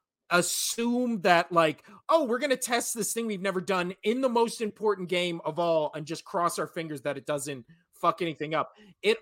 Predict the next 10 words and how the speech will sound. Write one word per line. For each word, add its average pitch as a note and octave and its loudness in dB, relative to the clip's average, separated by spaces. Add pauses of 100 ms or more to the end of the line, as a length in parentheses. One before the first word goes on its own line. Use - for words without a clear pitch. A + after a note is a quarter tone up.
always D4 4
fucks G3+ 2
something D#3 -4
up. C3 0 (300)
It G#3 2
always C4 2
leads G3+ -2
to F3 -4
some F3+ -2
bullshit. D3+ -4